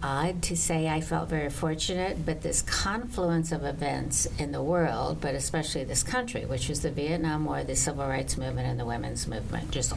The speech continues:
all came together. And every law school in the country was in the midst of it. So what, the first Lesbians in Law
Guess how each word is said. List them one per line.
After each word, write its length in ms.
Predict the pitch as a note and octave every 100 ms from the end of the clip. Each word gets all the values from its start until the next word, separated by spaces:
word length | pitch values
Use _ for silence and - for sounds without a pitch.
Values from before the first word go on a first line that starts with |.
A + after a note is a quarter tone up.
| -
all 300 | C#3+ C#3 C#3
came 300 | - A#2+ G#2+
together. 540 | A#2 A#2+ A#2+ B2 - - - - - - - -
And 260 | C#3+ C3+ - -
every 320 | E3 E3 D#3+
law 200 | D3+ D3
school 320 | D3+ - C3+
in 120 | C#3 C3+
the 60 |
country 480 | C3+ - C3 - C3+
was 400 | C3+ D#3 E3+ D#3+
in 400 | E3 E3 D#3+ D3
the 100 | C#3+
midst 480 | C#3 C#3 C3+ - -
of 200 | A2+ A2+
it. 200 | A2+ -
So 460 | - D#3+ C#3+ C#3 C3+ - - - - -
what, 260 | - D#3+ D#3+
the 120 | E3
first 460 | - - G3 G3 -
Lesbians 680 | F3 E3+ F3+ E3+ E3+ E3+
in 160 | E3+ D#3+
Law 460 | D#3 D3 D3+ E3+